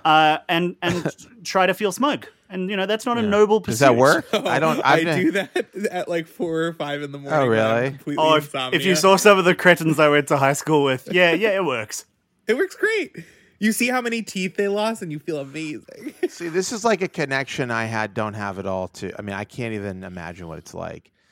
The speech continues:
Speaker 2: to be honest with you,
Speaker 3: Oh, that's
Speaker 2: to
Speaker 3: right, 'cause you skipped the high school experience.
Speaker 2: I did not really go to high school, and so, and I, I'm
Speaker 1: Wait, what,
Speaker 2: actually
Speaker 1: what,
Speaker 2: tr-
Speaker 1: what, what? Were you, what do you mean you didn't go to high school? Were you homeschooled?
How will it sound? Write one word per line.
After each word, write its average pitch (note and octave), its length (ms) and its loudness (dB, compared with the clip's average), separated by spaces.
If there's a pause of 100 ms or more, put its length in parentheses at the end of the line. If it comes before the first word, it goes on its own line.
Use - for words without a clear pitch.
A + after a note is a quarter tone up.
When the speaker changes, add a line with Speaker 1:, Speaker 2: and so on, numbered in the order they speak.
(420)
Speaker 2:
to - 60 -18
be F#2 120 -8
honest E2+ 320 -10
with F2 180 -12
you, D#2+ 160 -10
Speaker 3:
Oh, D#3+ 80 -2
that's F3 220 -2
Speaker 2:
to G#3+ 40 -2
Speaker 3:
right, G3 220 -4
'cause C#3+ 180 -8
you D3 120 -4
skipped - 280 -8
the D3+ 80 -10
high D3 140 -6
school C3+ 180 -10
experience. - 600 -14
Speaker 2:
I D3 220 6
did C#3+ 160 -2
not C#3+ 340 2
really B2+ 260 2
go B2 140 2
to A#2 80 -2
high B2+ 160 2
school, C#3 320 -2
and A#2+ 220 -4
so, C#3+ 420 4
and D3 260 0
I, C#3 140 0 (140)
I'm D3+ 60 4
Speaker 1:
Wait, G#3 100 2
what, C#3+ 40 4
Speaker 2:
actually E3+ 220 6
Speaker 1:
what, A3 120 6
Speaker 2:
tr- D3+ 140 -6
Speaker 1:
what, A#3 300 6
what? G3+ 300 0
Were D3 100 -6
you, C3 160 -2 (380)
what G#3 120 -8
do C4 60 -4
you C#4 80 0
mean F#4 160 2
you B3 100 -4
didn't C3+ 160 -8
go C3 80 -2
to A#2+ 60 -4
high A2 140 -6
school? A#2 120 -16
Were A2 60 -12
you G2 140 -12
homeschooled? E3+ 640 -10